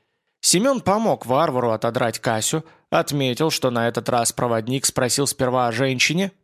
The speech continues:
потом о Ксерксе и Бусе. Кася упала им на руки, почти потерявшись в мешковатом комбинезоне.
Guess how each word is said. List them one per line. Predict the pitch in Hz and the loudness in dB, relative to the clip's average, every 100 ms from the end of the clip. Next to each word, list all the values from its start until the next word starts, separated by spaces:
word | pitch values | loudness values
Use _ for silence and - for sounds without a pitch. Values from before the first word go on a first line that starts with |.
| _ | _
потом | 190 196 - 127 165 | -2 0 2 2 2
о | |
Ксерксе | 139 - 127 113 - 151 | 0 0 0 0 0 0
и | - 151 | 0 -4
Бусе. | 143 143 127 - - _ _ _ _ _ _ _ | -2 -2 0 -2 -6 _ _ _ _ _ _ _
Кася | - 123 123 143 | -2 0 2 2
упала | 117 139 143 | 2 2 2
им | 143 | 0
на | 160 196 | 0 0
руки, | 139 - | 0 -4
почти | - 117 - - 180 | -4 -2 0 -2 -2
потерявшись | 147 - 127 170 180 156 - | -2 0 0 0 0 -2 0
в | |
мешковатом | 131 117 123 120 120 117 | -2 -2 0 0 0 -2
комбинезоне. | 123 123 127 143 139 120 92 | -4 -2 0 0 0 -2 -4